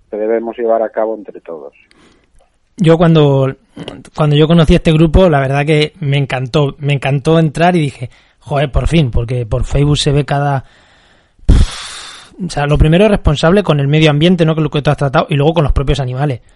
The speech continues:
Speaker 2: O sea, ve acuarios con, a mí, en el grupo lo sabéis, yo le tengo odio al pleco, es como,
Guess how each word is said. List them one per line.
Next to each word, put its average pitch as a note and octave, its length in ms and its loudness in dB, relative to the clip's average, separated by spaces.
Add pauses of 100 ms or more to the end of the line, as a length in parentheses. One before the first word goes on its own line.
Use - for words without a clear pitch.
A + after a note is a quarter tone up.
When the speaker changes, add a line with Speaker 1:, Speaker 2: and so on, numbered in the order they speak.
Speaker 2:
O - 20 -20
sea, C#3 120 -10
ve C3+ 160 -4 (200)
acuarios C#3 500 -2
con, C#3 380 -4 (520)
a C#3+ 80 -6
mí, D3+ 140 -2 (260)
en F#3 140 -4
el E3 60 4
grupo F3 200 4
lo F3 80 4
sabéis, E3 260 4
yo E3+ 180 4 (260)
le E3 140 0
tengo E3+ 360 0
odio E3 340 4
al D3 200 -2
pleco, C#3+ 440 -2
es B2+ 140 -12
como, B2+ 340 -14